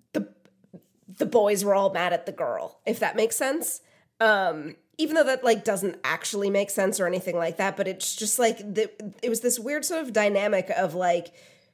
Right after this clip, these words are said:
she can't fail,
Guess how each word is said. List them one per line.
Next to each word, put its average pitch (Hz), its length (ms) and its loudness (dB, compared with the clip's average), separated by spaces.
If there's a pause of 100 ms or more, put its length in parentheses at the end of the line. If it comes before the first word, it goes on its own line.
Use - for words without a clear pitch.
(440)
she 233 1000 -2 (1700)
can't 208 560 0
fail, 233 560 -2